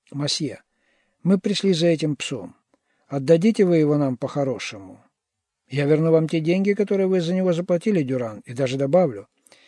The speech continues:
«Нет, это моя собака. Отдадите вы ее мне сейчас же». «Нет».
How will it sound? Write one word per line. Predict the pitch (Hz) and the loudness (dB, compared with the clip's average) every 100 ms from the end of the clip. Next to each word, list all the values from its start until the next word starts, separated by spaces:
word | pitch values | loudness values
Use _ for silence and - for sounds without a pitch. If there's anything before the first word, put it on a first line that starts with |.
| _ _ _ | _ _ _
«Нет, | 151 160 170 - - _ _ _ _ _ | 0 4 6 4 -4 _ _ _ _ _
это | 170 190 | 2 4
моя | 196 196 196 | 4 4 2
собака. | - 113 104 90 107 - _ _ _ | 0 -8 -12 -16 -18 -20 _ _ _
Отдадите | 139 135 165 165 226 220 | -6 0 2 4 4 4
вы | 190 175 | 4 4
ее | 170 160 | 4 4
мне | 156 151 131 - | 2 0 -2 -4
сейчас | - 175 - 147 110 | -2 -2 -2 -4 -4
же». | 98 98 - _ - | -10 -16 -20 _ -4
«Нет». | 151 151 135 _ | 0 0 -2 _